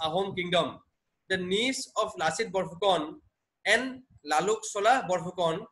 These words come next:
who are known for their participation in the Battle of Saraigat. Now, when Mir Jumla invaded Joy Dhaw's kingdom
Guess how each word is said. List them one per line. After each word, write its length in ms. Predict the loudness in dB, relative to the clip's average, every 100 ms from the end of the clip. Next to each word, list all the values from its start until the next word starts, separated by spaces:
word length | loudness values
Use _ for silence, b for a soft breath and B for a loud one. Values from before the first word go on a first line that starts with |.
| _ _ -2
who 140 | 4
are 180 | 4 4
known 300 | 2 0 -2
for 180 | -2 0
their 160 | 0 2
participation 480 | 0 0 -4 -6 -4
in 120 | 4
the 260 | 6 6 0 -16 -20 _
Battle 320 | 0 0 2
of 100 | 0 2
Saraigat. 360 | 2 4 4 -2 -6 _ _ _ _ _ _ _ _ _ _ _ _ _ _ _
Now, 280 | 4 4 4 -2 _ _ _ _
when 400 | 0 2 4 2
Mir 160 | 0 0
Jumla 520 | -2 -2 4 4 4
invaded 580 | 2 4 4 4 2 -2
Joy 220 | 2 2
Dhaw's 400 | 2 2 0 -2 -6 -6
kingdom 560 | 0 4 4 2 -8